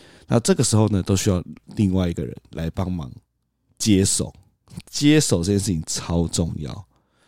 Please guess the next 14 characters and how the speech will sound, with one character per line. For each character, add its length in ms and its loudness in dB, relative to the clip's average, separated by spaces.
因 80 6
为 40 8
就 180 4
连 160 8
我 180 6
自 180 0
认 160 8
我 160 0
自 160 -4
己 80 0
脾 180 -8
气 160 -2
不 140 -6
错， 260 -6